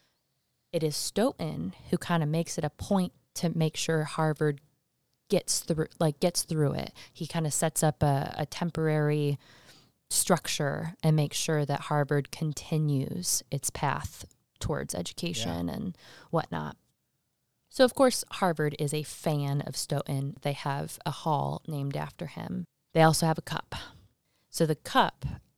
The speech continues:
Speaker 1: is pretty gorgeous. I was surprised when I saw that it was crafted in seventeen oh one'cause it looks a very high quality. Crafted by Boston silversmith John Coney. And
Speaker 2: I,
Speaker 1: it
Speaker 2: for a second, I was like, <gasps> and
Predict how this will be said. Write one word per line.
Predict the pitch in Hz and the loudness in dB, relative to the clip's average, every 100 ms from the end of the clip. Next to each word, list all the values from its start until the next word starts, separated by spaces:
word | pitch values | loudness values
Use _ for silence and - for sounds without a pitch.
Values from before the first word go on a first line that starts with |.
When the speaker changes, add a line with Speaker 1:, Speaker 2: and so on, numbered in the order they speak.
| _ - | _ -18
Speaker 1:
is | - | -16
pretty | - 320 | -4 -2
gorgeous. | 190 143 190 170 - - - - _ _ 156 | 0 2 0 -2 -8 -10 -12 -12 _ _ 0
I | 202 | 2
was | 277 | 2
surprised | - - 170 135 - - - | -4 -2 0 0 -4 -8 -2
when | 147 | -2
I | 143 | -2
saw | - 170 160 | 0 2 2
that | 135 | 0
it | 131 | -6
was | 147 | -8
crafted | - 180 175 - 139 | -4 0 0 0 -4
in | 127 | -2
seventeen | - 151 143 - 139 | -2 -2 -4 -4 -4
oh | 127 | -4
one'cause | 143 131 - - 156 | -4 -4 -8 -12 -6
it | 156 - - | -6 -6 -8
looks | 240 294 - - - - - - - | -4 0 -2 -2 -8 -6 -8 -12 -12
a | - | -10
very | 190 330 180 135 | -6 -2 -2 -2
high | 139 135 | -6 -6
quality. | - 143 139 - 180 - - - - - _ _ | -4 -4 -4 -6 -8 -12 -20 -20 -20 -20 _ _
Crafted | 220 226 - 208 175 | 2 2 2 0 2
by | 180 170 170 - | 2 2 0 0
Boston | 190 254 - - 269 262 - | -2 -2 -4 0 2 2 2
silversmith | - - 233 226 220 - 220 220 - | 0 2 0 -2 -2 0 -2 -4 -10
John | - 165 156 151 151 - _ - | -4 0 2 0 -2 -6 _ -12
Coney. | - 196 214 269 381 _ _ _ _ - | 0 2 2 0 -4 _ _ _ _ -2
And | 170 165 | 2 2
Speaker 2:
I, | |
Speaker 1:
it | - | 0
Speaker 2:
for | 135 | 0
a | 123 | 0
second, | - 123 - 107 | 0 -6 -6 -8
I | 104 | -4
was | 104 | 0
like, | 117 113 - | 2 0 2
<gasps> | |
and | 330 294 285 | 2 2 -2